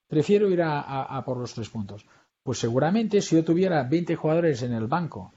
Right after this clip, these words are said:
y pudiera hacer dos cambios más, ya he hecho los tres, los podría cambiar. Podría decir, "Oye, cambio un centrocampista y un defensa, juego con tres atrás o lo que sea,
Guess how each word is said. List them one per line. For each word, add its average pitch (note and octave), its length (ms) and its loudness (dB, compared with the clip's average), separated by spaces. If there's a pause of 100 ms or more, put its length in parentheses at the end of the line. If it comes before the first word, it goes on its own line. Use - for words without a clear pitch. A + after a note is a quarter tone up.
(400)
y C3+ 140 0
pudiera C3+ 340 2
hacer F#3 280 -2
dos F#3 240 -4
cambios D3 380 2
más, E3 240 -2
ya C3+ 80 4
he C#3 60 4
hecho C3+ 200 2
los A2+ 220 -2
tres, B2+ 420 -6 (540)
los G#2 160 -12
podría E3 320 0
cambiar. A#2+ 540 -2
Podría B2 260 -2
decir, A#2+ 260 -4
"Oye, D3 240 2
cambio D#3 460 2
un D#3 920 0
centrocampista D3 680 -2
y B2 80 -2
un C#3+ 80 -2
defensa, F3+ 460 2
juego C#3+ 240 2
con C#3 160 -2
tres D3+ 240 0
atrás C#3 360 -2
o A#2+ 60 -6
lo A#2 120 -6
que D3+ 120 -2
sea, F#3+ 320 -4